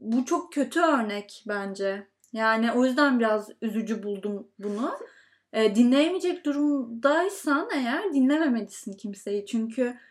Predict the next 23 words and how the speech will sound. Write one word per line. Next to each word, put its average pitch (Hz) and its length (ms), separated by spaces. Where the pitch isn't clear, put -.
aslında 226 340
sadece 262 360
sen 269 260
zaman 262 280
ayırmıyorsun. 220 880
E, 202 340
karşındaki 247 580
de 269 100
zaman 226 540
ve, 269 180
e, 220 500
aslında 226 360
çok - 200
daha 277 140
başka 262 240
şeyler 214 340
ayırıyor 208 460
sana. 214 540
Çok 240 200
önemli, 269 360
çok 262 200
değerli. 208 360
Çünkü 269 280